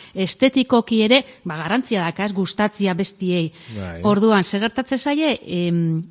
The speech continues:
Speaker 1: gure identitatea, pertsona bezala identitatea eraikitzen deu, besteek, besteengandik jasotzen dugun feedback hortatik. Gu gure burua ezagutzen dugu, baina depende zeinekin nahon da, ze, ba hori, ze feedback et-, etortzen zaiten,
Speaker 2: Mhm.
Speaker 1: ni eraikitzen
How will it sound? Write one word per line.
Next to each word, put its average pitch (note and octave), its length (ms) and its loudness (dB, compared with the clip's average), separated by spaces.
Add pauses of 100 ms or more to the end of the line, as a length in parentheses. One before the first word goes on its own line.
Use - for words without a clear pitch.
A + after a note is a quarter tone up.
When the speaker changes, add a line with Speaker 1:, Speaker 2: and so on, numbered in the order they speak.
(140)
Speaker 1:
gure F#3 240 0
identitatea, B3 520 2
pertsona A3+ 320 -6
bezala A#3 280 -6
identitatea A#3+ 500 -4
eraikitzen A#3+ 540 -4
deu, D4+ 260 -2 (440)
besteek, A#3+ 800 -2
besteengandik A#3+ 720 0
jasotzen A3 520 -2
dugun A3+ 220 2
feedback G#3+ 460 0
hortatik. E3+ 680 -4
Gu F#3 180 0
gure F3+ 200 -2
burua E3 240 -4
ezagutzen G3+ 440 -6
dugu, C#4+ 200 -2
baina D4 300 0 (500)
depende B3+ 400 -4
zeinekin B3+ 420 2
nahon A#3 200 2
da, F#3 80 -2
ze, B3+ 460 -4
ba G3+ 140 -8
hori, G3+ 120 -6
ze G#3+ 640 -2
feedback A3 460 -4
et-, - 160 -12
etortzen B3+ 400 -6
zaiten, C4 320 -4 (200)
Speaker 2:
Mhm. A3+ 140 -2
Speaker 1:
ni A#3+ 100 4
eraikitzen A#3 440 -2